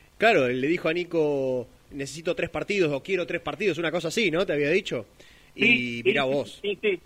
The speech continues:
Speaker 2: quería tres partidos y estar a disposición. Por ahí un, un poco con, con la ansiedad, pero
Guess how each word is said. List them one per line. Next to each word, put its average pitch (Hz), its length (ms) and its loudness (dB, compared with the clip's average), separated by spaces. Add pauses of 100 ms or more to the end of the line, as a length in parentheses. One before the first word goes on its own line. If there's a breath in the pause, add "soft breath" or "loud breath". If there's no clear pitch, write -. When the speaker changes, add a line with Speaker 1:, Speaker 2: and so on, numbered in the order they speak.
(120)
Speaker 2:
quería 180 260 4
tres 233 180 0
partidos 240 640 0
y 156 120 -4
estar 180 180 0
a 180 60 4
disposición. 147 580 -2
Por 113 180 0
ahí 139 100 0
un, 107 140 -6 (220)
un 131 80 -16
poco 143 220 2
con, 123 260 -2
con 117 180 -6
la 123 80 -4
ansiedad, 151 460 2
pero 113 380 -4